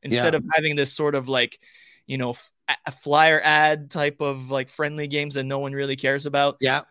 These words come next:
Speaker 1: There's, like, Champions League attached to it,
Speaker 2: Yeah.
Speaker 1: especially considering that, uh, Montreal didn't win the Canadian Championship. There's another, there's another opportunity here. Uh, so,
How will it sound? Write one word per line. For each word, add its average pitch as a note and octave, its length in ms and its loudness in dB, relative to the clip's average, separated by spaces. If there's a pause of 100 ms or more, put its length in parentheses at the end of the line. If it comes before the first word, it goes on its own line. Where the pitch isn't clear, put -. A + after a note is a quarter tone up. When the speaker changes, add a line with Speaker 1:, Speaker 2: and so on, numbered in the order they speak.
Speaker 1:
There's, D#3 180 -2
like, D#3 140 2
Champions F3+ 560 0
League F3+ 220 2
attached F3+ 400 0
to F#3 160 0
it, F#3 160 -2
Speaker 2:
Yeah. D3 60 -2
Speaker 1:
especially A3 580 0
considering G3 560 0
that, D#3 180 0 (140)
uh, D3 140 2
Montreal D#3+ 360 0
didn't D3 240 -6
win E3 400 -4
the C#3 100 -2
Canadian D#3 300 -6
Championship. E3 540 -2 (320)
There's G3 160 2
another, G3 480 2 (380)
there's F3+ 180 0
another G#3 260 2
opportunity F3 560 -2
here. D3 300 -2 (400)
Uh, C#3 160 2
so, D#3+ 400 2